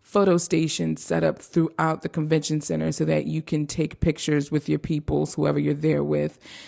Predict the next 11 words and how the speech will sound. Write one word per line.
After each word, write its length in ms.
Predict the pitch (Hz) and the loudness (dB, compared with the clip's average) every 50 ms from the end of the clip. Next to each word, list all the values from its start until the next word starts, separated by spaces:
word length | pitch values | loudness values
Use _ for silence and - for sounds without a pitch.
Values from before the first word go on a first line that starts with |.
| - | -16
certain 340 | - - - 180 175 - 175 | -8 -2 0 0 0 0 0
kind 180 | 165 190 160 156 | 0 2 2 2
of, 100 | 151 165 | 2 2
like, 180 | 151 143 - | 0 0 0
Christmassy 760 | - - - - 185 175 - - - 180 175 165 - - 175 165 | -4 -10 -4 0 0 0 0 0 -2 -2 -2 -2 0 0 0 2
vibes, 760 | 151 151 165 170 160 156 160 170 190 214 220 214 214 - - - - - - - - - _ - | 2 2 2 2 2 2 2 0 0 -2 -4 -6 -8 -10 -12 -16 -20 -20 -20 -20 -20 -20 _ -6
um, 180 | 151 151 156 | -4 -2 0
whether 240 | 156 156 147 156 147 | 2 2 2 2 2
it 120 | 139 147 | 0 0
was, 120 | 151 147 143 | -2 -4 -4
like, 220 | 151 131 135 - | -4 -6 -8 -6